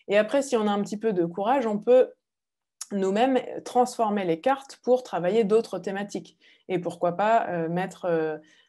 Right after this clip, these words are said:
la thématique de la nourriture, de, des vêtements. Enfin, on va pouvoir transformer les cartes pour transformer le jeu Qui est-ce et réutiliser,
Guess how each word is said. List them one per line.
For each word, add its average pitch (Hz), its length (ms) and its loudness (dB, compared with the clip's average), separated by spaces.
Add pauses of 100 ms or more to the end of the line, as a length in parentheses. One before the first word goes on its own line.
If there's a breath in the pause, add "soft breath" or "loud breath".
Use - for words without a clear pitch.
la 170 100 -2
thématique 175 460 -2
de 185 100 0
la 190 240 2
nourriture, 202 720 -2
de, 180 480 -2
des 165 140 -2
vêtements. 202 640 -2
Enfin, 202 200 -8
on 160 40 -2
va 170 100 0
pouvoir 185 340 -6
transformer 190 500 -6
les 165 120 -2
cartes 226 320 -4
pour 196 220 -10
transformer 190 560 -8
le 175 160 -4
jeu 180 180 -6
Qui 175 220 -10
est-ce 226 260 -4
et 196 260 -2
réutiliser, 165 800 -4